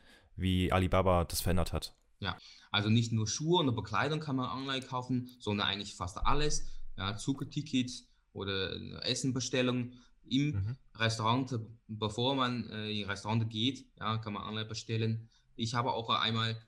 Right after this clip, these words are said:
Speaker 2: geschafft, äh, wenn, als ich unterwegs war,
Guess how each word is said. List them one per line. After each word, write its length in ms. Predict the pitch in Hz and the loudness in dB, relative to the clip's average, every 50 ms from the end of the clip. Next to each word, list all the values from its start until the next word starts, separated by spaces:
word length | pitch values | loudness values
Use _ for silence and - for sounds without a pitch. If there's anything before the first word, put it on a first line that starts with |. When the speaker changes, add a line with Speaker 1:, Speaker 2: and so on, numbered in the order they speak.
| _ _ | _ _
Speaker 2:
geschafft, 540 | - 113 113 - 117 120 127 - - - - _ _ _ _ _ _ _ _ | -4 -2 0 2 2 2 2 0 -4 -14 -18 _ _ _ _ _ _ _ _
äh, 240 | - - 98 104 107 104 104 101 78 - - - - 113 _ - | -4 -2 0 0 0 0 -2 -6 -8 -10 -14 -18 -20 -18 _ -8
wenn, 560 | 117 117 - 80 87 87 92 110 123 127 - | -8 -6 -6 -6 -8 -8 -4 -2 -2 0 2
als 220 | - 117 113 113 117 | 2 0 0 0 -2
ich 160 | 120 113 - | -4 -4 -2
unterwegs 540 | 123 117 110 113 104 120 156 160 - - - | -2 -2 -2 0 2 2 2 0 -2 -4 0
war, 340 | 98 95 104 107 98 - | 2 2 2 2 0 -2